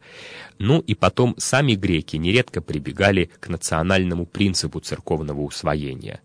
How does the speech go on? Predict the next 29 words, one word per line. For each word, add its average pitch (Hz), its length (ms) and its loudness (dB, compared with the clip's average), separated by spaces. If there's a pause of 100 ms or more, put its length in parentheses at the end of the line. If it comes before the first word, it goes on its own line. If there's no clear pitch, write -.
(180)
Ведь, - 180 -12
по 73 100 0
сути, 80 500 0 (260)
э, 67 300 -4
церковным 80 640 -2
лозунгом 78 520 -4
греков 95 420 2
было 87 360 2 (260)
«Греческая 80 600 -2
церковь 104 460 -2
для 76 300 -4 (280)
греков» - 480 -8 (420)
или 67 320 -6 (100)
«Православие 80 640 2
только 78 320 -4
для 71 160 -6
греков». - 420 -12 (760)
Но, 180 260 2
не 123 200 0
входя 117 400 4
в - 60 -2
подробности 92 720 0
вот 90 200 0
этих 90 240 -2
вот 92 140 -2
сложных 98 400 -2
событий, 147 500 0
мы 117 120 0
можем 117 380 0